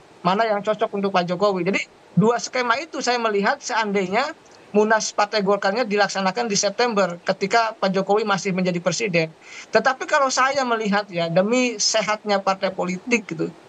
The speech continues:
demi menjaga demokrasi yang waras, yang, eh, berkeadaban ya, mestinya Munas tetap dilaksanakan di bulan Desember. Sehingga semua perjalanan partai itu ya normal, tidak dibajak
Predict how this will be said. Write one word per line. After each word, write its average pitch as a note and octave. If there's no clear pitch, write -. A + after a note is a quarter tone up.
demi A3+
menjaga G3+
demokrasi F#3+
yang F#3+
waras, G3
yang, G3
eh, G3+
berkeadaban G3
ya, F3
mestinya A#3
Munas B3+
tetap B3
dilaksanakan G#3
di G#3+
bulan G3
Desember. G3
Sehingga A#3
semua C#4
perjalanan A3
partai G#3+
itu D#4+
ya B3
normal, A#3
tidak G#3+
dibajak G#3+